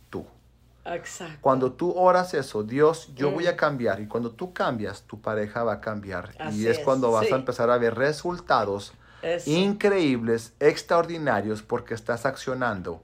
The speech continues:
Speaker 1: Sí.
Speaker 2: tu fe y vas a empezar a amar y a respetar y a fomentar y a, a regar tu matrimonio con ese amor.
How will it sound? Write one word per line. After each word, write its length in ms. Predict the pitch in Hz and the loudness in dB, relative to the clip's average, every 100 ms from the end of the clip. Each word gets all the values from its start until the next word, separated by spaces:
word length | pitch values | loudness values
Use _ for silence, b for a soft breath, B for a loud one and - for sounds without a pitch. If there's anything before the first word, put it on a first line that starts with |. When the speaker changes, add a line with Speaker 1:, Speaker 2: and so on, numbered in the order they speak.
| - | -20
Speaker 1:
Sí. 400 | - - 170 - | -12 -8 -8 -6
Speaker 2:
tu 140 | - 147 | -2 -2
fe 400 | - 107 90 104 _ _ _ | 0 0 0 -10 _ _ _
y 160 | 117 107 | -2 0
vas 200 | 101 123 | 0 -2
a 40 | |
empezar 360 | 120 117 113 - | -6 -6 -4 -2
a 100 | 110 | -2
amar 460 | 107 127 151 170 - _ _ _ _ _ | 2 2 2 -2 -16 _ _ _ _ _
y 140 | 123 | -2
a 60 | 127 | -2
respetar 680 | 135 131 139 135 98 95 98 b b b b b _ | -2 -4 -6 -4 -6 -6 -12 b b b b b _
y 160 | 120 120 | 0 2
a 80 | |
fomentar 720 | 123 131 135 131 131 98 87 - - _ _ _ _ _ _ | 2 0 0 -2 -2 -4 -4 -8 -20 _ _ _ _ _ _
y 220 | - 120 131 | -6 0 4
a, 340 | 131 139 - - | 4 2 -4 0
a 140 | 127 | 0
regar 680 | 120 117 110 123 139 156 - _ _ | 2 -2 0 0 0 -2 -10 _ _
tu 120 | - 143 | -8 -4
matrimonio 880 | 147 147 160 143 101 95 95 98 - b b b | -4 -4 -8 -6 -6 -6 -10 -12 -16 b b b
con 220 | - 110 104 | -6 -2 -2
ese 220 | 104 110 | -2 -4
amor. 280 | 101 76 | -4 -8